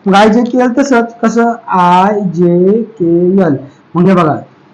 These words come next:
इथं फक्त काय करा, जागा बदलल्या. इथं काय येणार, जे इथे काय येणार? आय,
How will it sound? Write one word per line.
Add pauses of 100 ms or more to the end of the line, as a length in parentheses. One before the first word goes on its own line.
(120)
इथं
फक्त
काय
करा,
जागा
बदलल्या. (300)
इथं
काय
येणार,
जे (200)
इथे
काय
येणार? (140)
आय,